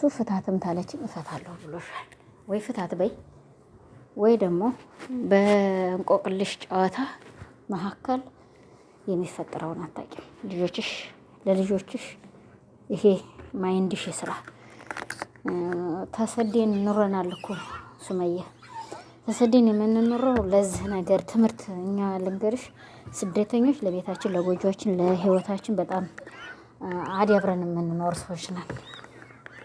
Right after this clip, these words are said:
ለምንድን ነው ያየሽው ነው በአረባት ሀገር ላይ የምትኖሪው ኑሮ አይተሸዋል። ያው የኢትዮጵያ ኑሮ ምንም ቢሆን ምንም ዝቅተኛም ቢሆን ያየሽው ነው።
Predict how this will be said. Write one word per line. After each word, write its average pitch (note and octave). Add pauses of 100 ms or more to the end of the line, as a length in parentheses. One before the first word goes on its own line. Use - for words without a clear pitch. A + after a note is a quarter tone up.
(720)
ለምንድን A3
ነው A3 (800)
ያየሽው G3
ነው E3+
በአረባት F3
ሀገር F3+
ላይ A3+ (1300)
የምትኖሪው F#3+
ኑሮ F#3 (120)
አይተሸዋል። F3 (1400)
ያው A3
የኢትዮጵያ A#3+
ኑሮ G3
ምንም G#3+
ቢሆን G3+
ምንም G3+
ዝቅተኛም F#3
ቢሆን B3+
ያየሽው F3+
ነው። -